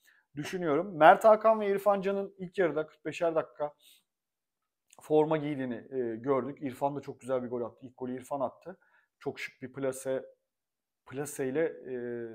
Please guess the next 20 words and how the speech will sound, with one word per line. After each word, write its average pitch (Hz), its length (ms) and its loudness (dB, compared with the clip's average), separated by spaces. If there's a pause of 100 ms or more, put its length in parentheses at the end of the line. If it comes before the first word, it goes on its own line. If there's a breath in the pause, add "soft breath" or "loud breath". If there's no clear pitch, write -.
sert - 420 -6
vuruş 131 260 -10
karışık - 440 -10
diyelim. 123 300 -8 (580 soft breath)
E, 120 40 -6 (760)
direğin 135 240 -4
üstüne 139 320 -8
de 143 40 0
vurarak 127 460 -4
estetik 131 360 -12
olarak 131 280 -2
da 123 40 -12
güzel 135 340 2
bir 131 60 -6
gol 113 160 -4
oldu. 120 420 -8 (380 soft breath)
O 160 120 6
golde 147 320 4
de 170 80 -6
tabii 156 400 -2